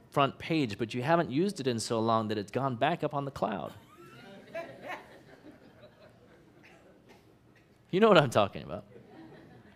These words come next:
There are those apps that you pull 'em back and you're like, "Oh, I haven't used this one in a while. I have to download it again."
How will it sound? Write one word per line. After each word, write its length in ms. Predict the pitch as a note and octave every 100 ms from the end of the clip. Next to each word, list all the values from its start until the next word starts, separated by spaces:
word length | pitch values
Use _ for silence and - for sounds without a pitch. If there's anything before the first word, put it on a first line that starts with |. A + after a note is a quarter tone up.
| -
There 140 | D#3+
are 60 | F#3+
those 180 | F3 D3+
apps 260 | D3 D3+ -
that 120 | C3
you 60 |
pull 180 | C3 D3+
'em 120 | C#3
back 160 | C#3 C#3
and 60 | B2
you're 80 |
like, 160 | A2 G#2+
"Oh, 120 | - E3
I 100 | D#3
haven't 260 | E3 D#3+
used 160 | F3 F#3
this 160 | C3+
one 100 | G#2+
in 120 | F#2+ F2
a 60 |
while. 280 | E2 D#2 E2+
I 60 | A2
have 160 | A#2+
to 100 | C3+
download 420 | B2 C#3 D3 D3 D#3+
it 100 | A2
again." 280 | D#2 C#2+